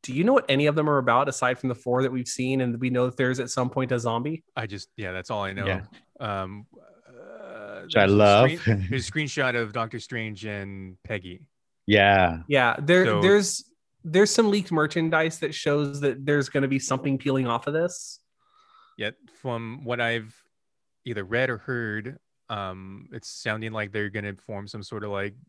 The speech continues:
Speaker 2: Guardians of the Multiverse or something.
Speaker 1: That's the literal name of the team.
Speaker 2: Okay.
Speaker 1: Um,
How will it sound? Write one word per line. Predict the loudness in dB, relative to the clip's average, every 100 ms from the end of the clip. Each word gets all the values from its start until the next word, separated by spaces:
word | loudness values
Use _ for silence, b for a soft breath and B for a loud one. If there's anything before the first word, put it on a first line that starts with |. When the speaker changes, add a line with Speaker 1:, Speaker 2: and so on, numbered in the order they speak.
| -12
Speaker 2:
Guardians | -10 -8 -8 -10
of | -10
the | -8
Multiverse | -10 -8 -8 -6 -8
or | -10
something. | -12 -6 0
Speaker 1:
That's | 0 0 -6
the | -2 0
literal | 2 2 4 4
name | 4
of | 2
the | 0
team. | -4 -6 -8 -12 -10
Speaker 2:
Okay. | -8 -6 -10 _ _ _ _ _ 0
Speaker 1:
Um, | 2 2 -2 -12